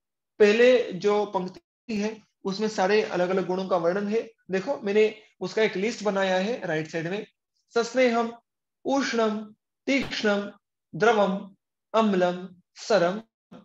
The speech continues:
और कटु, ये सारे उन्होंने पित्त के गुण कहा है। अब इसमें देखो, जो सबसे पहला गुण आता है, वो सस्नेह कहा है। देखो, अभी ये वर्णन है सस्नेह। जब हम देखते हैं, पहले अगर हम logic देखें, वात वाला logic,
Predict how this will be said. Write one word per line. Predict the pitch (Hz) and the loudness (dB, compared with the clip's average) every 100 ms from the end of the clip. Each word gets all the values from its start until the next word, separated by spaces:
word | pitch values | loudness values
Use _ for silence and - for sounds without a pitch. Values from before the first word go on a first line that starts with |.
| 160 | -12
और | 165 | -8
कटु, | 170 - - _ _ _ _ _ - | -8 -10 -16 _ _ _ _ _ -8
ये | 165 | -6
सारे | 160 160 170 240 - _ - | 0 2 2 0 -6 _ -10
उन्होंने | 160 185 | -2 -2
पित्त | 214 165 - - 170 | -2 -6 -8 -8 -4
के | 208 | -2
गुण | 196 190 | 0 0
कहा | 160 139 | -2 -6
है। | 113 107 - _ _ - | -10 -14 -20 _ _ -6
अब | 180 | -2
इसमें | 208 254 220 | 0 4 4
देखो, | 185 180 233 - _ - | 4 2 -2 -6 _ -6
जो | 262 | -4
सबसे | 269 196 - 277 | 0 -2 2 2
पहला | 262 240 220 | 4 4 4
गुण | 214 | 2
आता | 196 170 165 | 2 0 -2
है, | 180 226 - - _ 226 | 0 -2 -4 -16 _ 0
वो | 269 | 0
सस्नेह | 269 277 277 226 202 196 | 4 4 4 0 0 0
कहा | 165 151 123 | -4 -8 -10
है। | 110 - _ _ _ - | -12 -18 _ _ _ -10
देखो, | 147 147 | -6 0
अभी | 185 190 202 | 0 4 4
ये | |
वर्णन | 214 185 170 170 | 4 2 0 0
है | 139 190 - _ - - _ _ _ _ | -2 -6 -8 _ -20 -20 _ _ _ _
सस्नेह। | - 302 302 226 175 196 - | 4 4 4 2 4 2 0
जब | 190 | 0
हम | 202 | 2
देखते | 190 180 - 208 | 2 0 4 4
हैं, | 214 | 4
पहले | 202 185 233 | 4 6 6
अगर | 233 233 | 6 4
हम | 233 | 2
logic | 196 180 208 170 | 0 0 -2 -4
देखें, | 180 170 151 143 | -4 -4 -6 -4
वात | 165 165 | -4 -2
वाला | 175 175 | -2 -2
logic, | 165 147 139 | -2 -4 -6